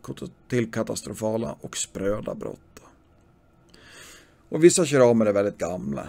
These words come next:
exempelvis olika typer av lera. Och här kommer vi dock i huvudsak tala om de lite mer moderna tekniska keramerna. Så alltså, keramiken, där tar man och, ja, till exempel använder någon form av lera.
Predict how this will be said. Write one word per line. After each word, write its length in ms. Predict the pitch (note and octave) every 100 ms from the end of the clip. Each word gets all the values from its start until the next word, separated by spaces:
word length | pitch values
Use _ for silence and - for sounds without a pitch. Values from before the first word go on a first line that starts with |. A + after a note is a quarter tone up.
| -
exempelvis 560 | A#2 - G#2+ G2+ G#2+ G2+
olika 280 | G#2+ G#2+ G#2+
typer 280 | G2 -
av 120 | G2+ G2+
lera. 440 | A2+ A#2 D#3+ F3+ - - _ _ _ _ _ _ _ _ _ _ - _ - -
Och 320 | - - A2
här 120 | C3
kommer 240 | B2+ C3 B2
vi 140 | A#2
dock 240 | A2 A2
i 40 | G#2
huvudsak 380 | G#2 G2+ F#2+ -
tala 180 | F#2+
om 100 | -
de 160 | - -
lite 180 | - F#3
mer 180 | F#3+ -
moderna 540 | G#2+ G#2 G#2 G2+ -
tekniska 640 | - D3 C#3+ - - - -
keramerna. 640 | - - - - - - - _ _ - - _ _ _ _ _
Så 140 | - E2+
alltså, 540 | G2 G#2+ - A#2 D#3+ - _ _ _ _ -
keramiken, 680 | - G#2 G2+ A#2 B2 - B2
där 80 | G2
tar 260 | - G2+
man 320 | G#2 G2 G2+ -
och, 400 | - G2+ - - - - _ _ _ _ _ _
ja, 240 | - E2+ -
till 120 | F#3
exempel 340 | E3+ C3+ A#2
använder 280 | A#2 A2+ A2+
någon 140 | A2 G#2
form 140 | A2+
av 140 | G2+
lera. 500 | G2 G#2+ A#2 A#2+ E3+